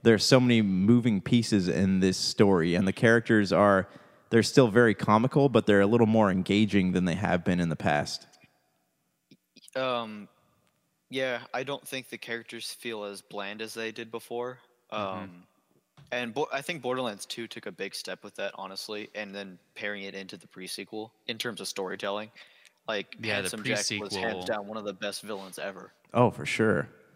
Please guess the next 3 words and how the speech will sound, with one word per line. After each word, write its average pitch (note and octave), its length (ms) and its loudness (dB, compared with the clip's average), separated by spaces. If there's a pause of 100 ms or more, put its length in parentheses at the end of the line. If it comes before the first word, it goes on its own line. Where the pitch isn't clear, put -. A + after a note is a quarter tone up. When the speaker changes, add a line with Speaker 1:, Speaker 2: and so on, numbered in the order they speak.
(100)
Speaker 3:
Yeah. F#2 240 -14 (240)
Speaker 2:
Um, F#2 480 -6 (840)
however, B2+ 880 -6